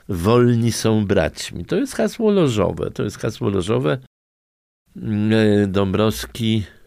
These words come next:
był, e, wolnomularzem najwyższych wtajemniczeń. Miał dwudziesty dziewiąty stopień wtajemniczenia, jakie uzyskał w Mediolanie na rok przed założeniem, e, Legionu, e, prawda, w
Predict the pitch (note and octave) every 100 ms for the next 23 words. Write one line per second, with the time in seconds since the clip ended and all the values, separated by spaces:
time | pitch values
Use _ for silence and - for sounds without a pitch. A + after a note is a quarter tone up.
0 | _ G2 G2+ G2+ G#2 - G2+ F#2 F#2+ F#2
1 | G2 F#2+ E2+ G2+ G2 F#2+ G2+ G#2+ G2+ G#2
2 | G2 G2 F2+ G#2 - F#2+ - G2 F2+ C3
3 | B2+ A2 G2+ G2 F2+ G2+ A2+ G#2 F2+ G2
4 | A2+ G2+ - G#2 G2 F#2 - G2 F#2+ F#2
5 | - A#2 G#2+ G#2 G#2 _ _ _ _ _
6 | - G2+ G#2 - A2+ G#2+ F#2 G#2 - G2+
7 | G#2 F#2 G#2 G#2 G2 F2 F2 F#2 G#2+ A2
8 | - _ _ - F2+ F2+ F#2+ F#2 - G2+
9 | E2+ F#2 F#2+ F#2+ E2+ F#2+ F2+ F#2 F#2 F2+
10 | F#2 - G2 F#2 F#2+ F2+ G2 D2+ D#2+ -
11 | _ _ _ _ - F#2+ F2 G2+ F#2 E2+
12 | G2 F#2+ F#2+ F#2 F2 E2+ F2+